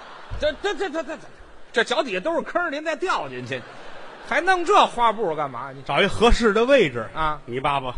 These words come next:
Speaker 2: 蹲在这儿方便。
Speaker 1: 这，这开始。
Speaker 2: 啊，陆续的人就都走了。
Speaker 1: 完事儿了吗？
Speaker 2: 啊，再见。
Speaker 1: 啊。
Speaker 2: <laughs> 再见啊。
Speaker 1: 走吧。嗯。
Speaker 2: 啊，给你父亲问好啊。
Speaker 1: 全想起来了。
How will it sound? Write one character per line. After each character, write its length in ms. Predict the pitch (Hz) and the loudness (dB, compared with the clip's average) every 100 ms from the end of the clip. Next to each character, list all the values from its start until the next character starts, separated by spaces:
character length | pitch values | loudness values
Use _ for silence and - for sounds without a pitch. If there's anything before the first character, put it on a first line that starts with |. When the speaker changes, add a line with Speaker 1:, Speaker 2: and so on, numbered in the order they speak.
| 120 - _ - - _ - - _ | -10 -16 _ -20 -20 _ -20 -20 _
Speaker 2:
蹲 180 | 147 147 | 2 2
在 60 | 127 | 0
这 80 | |
儿 60 | 117 | -4
方 180 | - 190 | -4 -4
便。 260 | 220 180 - - - | -2 -6 -8 -16 -16
Speaker 1:
这， 100 | 185 | -14
这 140 | 202 | -14
开 220 | - 214 | -12 -12
始。 200 | 185 139 - | -10 -14 -14
Speaker 2:
啊， 200 | 98 87 - - | -12 -12 -12 -8
陆 180 | 147 165 | -2 0
续 240 | - 311 | 0 0
的 100 | 185 | -2
人 140 | 147 | -4
就 120 | 180 160 | -6 -8
都 180 | 240 | -8
走 180 | 247 80 104 | -12 -8 -6
了。 160 | 143 - | -6 -8
Speaker 1:
完 160 | 131 226 | -10 -10
事 120 | 285 | -8
儿 80 | 269 | -10
了 60 | 208 | -10
吗？ 80 | 175 | -16
Speaker 2:
啊， 400 | _ - _ - | _ -20 _ -14
再 100 | 170 | -10
见。 400 | 226 233 196 117 - | -4 -2 -2 -6 -14
Speaker 1:
啊。 220 | 123 131 135 | -16 -16 -16
Speaker 2:
<laughs> 1300 | 170 - 190 - 170 147 139 - - - _ - - - | -20 -18 -18 -16 -16 -16 -18 -20 -20 -20 _ -20 -20 -20
再 60 | |
见 180 | - 104 | -18 -14
啊。 140 | 139 - | -14 -16
Speaker 1:
走 120 | - 113 | -18 -16
吧。 200 | - 196 - - - | -16 -18 -20 -20 -20
嗯。 100 | 110 107 - - - | -20 -20 -20 -20 -12
Speaker 2:
啊， 140 | 139 131 | -10 -6
给 100 | 170 | -6
你 80 | |
父 160 | 143 160 | -6 -10
亲 160 | 135 131 | -8 -6
问 100 | 120 | -6
好 180 | 107 | -10
啊。 360 | 104 151 - 208 | -12 -14 -14 -14
Speaker 1:
全 220 | - 117 | -14 -14
想 240 | 147 101 127 | -12 -12 -10
起 80 | 117 | -10
来 60 | |
了。 100 | 104 | -12